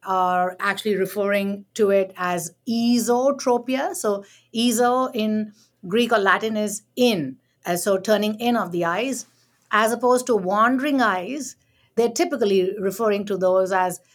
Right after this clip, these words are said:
we refer to them as exotropia, as exo as in out, and amblyopia, you know, the common population calls it the lazy eye. Amblyopia is when the vision in one eye or both eyes is lesser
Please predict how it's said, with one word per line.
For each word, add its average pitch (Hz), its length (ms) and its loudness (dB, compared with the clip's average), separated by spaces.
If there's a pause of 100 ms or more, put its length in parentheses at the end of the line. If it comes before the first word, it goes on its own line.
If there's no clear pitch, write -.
(140)
we 233 300 2
refer 202 300 0
to 196 80 -6
them 190 180 0
as 185 220 -2 (300)
exotropia, 180 1200 0
as 185 280 -6
exo 214 480 0
as 185 160 -2
in 190 300 -6
out, 202 420 -2 (240)
and 277 340 2 (120)
amblyopia, 233 1080 0 (200)
you 247 180 0
know, 269 100 2
the 233 120 -2
common 262 300 -4
population 233 920 -2 (120)
calls 233 360 2
it 220 220 -4 (160)
the 196 180 0
lazy 214 640 2
eye. 160 360 -4 (160)
Amblyopia 294 720 0
is 262 500 0 (100)
when 233 260 2
the 233 80 2
vision 254 640 2
in 220 240 0
one 233 260 4
eye 170 420 0 (180)
or 208 200 2
both 247 360 2
eyes 170 500 0
is 208 220 2
lesser 196 680 0